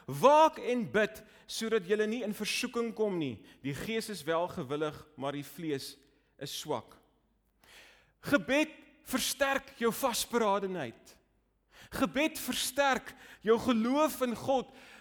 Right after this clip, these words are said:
Gebed hou jou geestelik wakker. So,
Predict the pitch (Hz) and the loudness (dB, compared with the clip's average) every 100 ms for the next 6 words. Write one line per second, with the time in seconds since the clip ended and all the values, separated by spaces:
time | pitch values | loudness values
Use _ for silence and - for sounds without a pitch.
0 | - 269 180 294 294 240 247 240 - 226 | -6 -4 0 -2 0 0 2 0 -2 -2
1 | 285 - 277 240 240 - - - 233 254 | -2 0 -2 0 -2 -4 -20 -6 -4 0
2 | 262 196 123 - - _ _ _ _ _ | 0 0 -4 -14 -20 _ _ _ _ _
3 | _ _ _ _ _ _ _ _ _ _ | _ _ _ _ _ _ _ _ _ _
4 | _ _ _ - 294 | _ _ _ -4 2